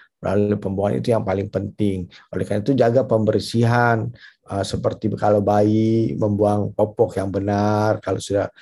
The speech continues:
sudah buang air besar ya, kita juga harus membuang air besar di tempatnya, dan sudah buang air besar kita harus cuci tangan dengan baik. Oleh karena itulah, eh, pencegahan yang utama adalah kita harus jaga kebersihan.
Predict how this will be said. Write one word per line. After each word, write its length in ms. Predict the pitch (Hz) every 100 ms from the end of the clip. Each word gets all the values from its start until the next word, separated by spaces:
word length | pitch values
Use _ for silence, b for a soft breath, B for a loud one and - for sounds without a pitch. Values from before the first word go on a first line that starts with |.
| B
sudah 220 | - 104 101
buang 140 | 104
air 100 | 101
besar 520 | 98 - 101 104 107 110
ya, 140 | 110 117 B B
kita 240 | - - 104
juga 240 | 104 104
harus 160 | 95 -
membuang 560 | 101 101 101 101 101 - B B -
air 160 | 101
besar 400 | 104 101 107 101
di 80 | 107
tempatnya, 960 | 101 104 107 107 110 110 113 113 110 -
dan 140 | - 95
sudah 240 | - 104
buang 140 | 98 104 101
air 20 |
besar 300 | - 107 127
kita 160 | 120 95
harus 160 | 104
cuci 320 | - 104 98
tangan 320 | 104 113 120 101
dengan 240 | 92 92
baik. 500 | 90 87 82 80 76 _ b b - -
Oleh 160 | 90
karena 240 | - 95 98
itulah, 420 | 139 143 120 127 123 B B B
eh, 140 | - 98
pencegahan 560 | 110 104 107 120 139 131
yang 140 | 120
utama 560 | 120 - 110 117 131 117
adalah 240 | 101 101
kita 240 | - - 104
harus 400 | 90 101 95 -
jaga 320 | 104 101 98
kebersihan. 880 | - 95 95 - 101 95 95 90